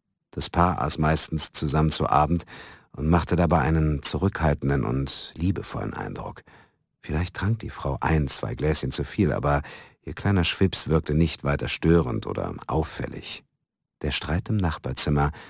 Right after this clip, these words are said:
begann routinemäßig zwischen zehn und elf Uhr abends, ungefähr um die Zeit, wenn Lisbeth gerade mit einem Buch über die Geheimnisse der Mathematik ins Bett ging. Soweit Lisbeth das durch die Wand mitverfolgen konnte,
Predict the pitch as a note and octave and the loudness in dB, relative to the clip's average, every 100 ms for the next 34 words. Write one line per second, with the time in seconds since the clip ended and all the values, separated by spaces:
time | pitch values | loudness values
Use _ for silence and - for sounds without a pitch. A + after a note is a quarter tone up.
0 | - _ - - D#2+ E2 D2+ D#2 - A2 | -20 _ -10 2 4 6 4 0 2 2
1 | B1 B1+ D#2+ - - - D#2 D2 C#2 - | 2 0 0 -2 -4 -2 0 0 2 4
2 | F2+ D#2+ E2+ F2 - _ _ _ F2 E2 | 6 4 2 0 -8 _ _ _ -6 -4
3 | - D#2+ D2 D2 D#2 - E2+ D#2+ - - | 0 0 0 0 0 2 2 2 -2 0
4 | - - _ _ _ E2+ E2 D2+ E2 D2+ | 0 -4 _ _ _ 0 0 0 -2 0
5 | D2+ D#2 D#2+ - D2+ D2 - C2 A#1+ D#2 | 0 -2 -2 0 -2 -4 -6 -6 -4 -2
6 | - - - - D2+ C#2+ B1+ - - C2+ | -2 -4 -6 0 2 2 -2 -6 -6 -4
7 | C2+ E2 - - - B1+ C2+ D2 C#2+ C2+ | 0 0 0 -6 -6 -4 -2 -2 -2 -2
8 | C#2 C2 C2+ C#2+ C2+ - - E2 - - | -4 -4 -4 -4 -6 -4 -4 -4 -4 -4
9 | - - - A1 A1+ - _ _ _ _ | -4 -8 -8 -8 -10 -16 _ _ _ _
10 | _ _ - D2+ E2 E2 E2 E2 C2 G#1+ | _ _ -4 2 2 4 2 0 -4 -6
11 | - C#2 - C2+ C#2+ C#2+ F#2 - D2 D2+ | -6 -6 -4 -2 0 0 0 -2 -2 0
12 | C#2 C#2+ D#2 D2 D#2 | 0 0 0 2 0